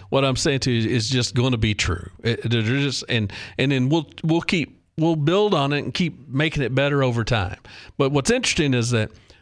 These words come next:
the student section for right now is going to be better on a weeknight than a weekend. And every other section in the place is gonna be better on a weekend than it is on a weeknight.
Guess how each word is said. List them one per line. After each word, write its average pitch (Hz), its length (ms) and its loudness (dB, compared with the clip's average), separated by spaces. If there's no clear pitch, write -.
the 120 120 0
student 247 440 0
section 120 680 0
for 123 140 0
right 160 160 2
now 123 280 0
is 113 180 -2
going 117 240 2
to 165 120 -4
be 151 160 0
better 131 540 0
on 120 140 2
a 113 40 2
weeknight 110 600 0
than 110 180 2
a 113 60 2
weekend. 85 540 -4
And 123 160 2
every 190 380 2
other 170 160 0
section 151 380 0
in 135 80 2
the 120 60 0
place 160 440 0
is 120 120 0
gonna 127 200 0
be 123 100 0
better 120 460 0
on 113 140 2
a 107 40 2
weekend 104 720 -2
than 107 160 0
it 98 80 -2
is 98 180 0
on 101 120 0
a 95 40 0
weeknight. - 420 -6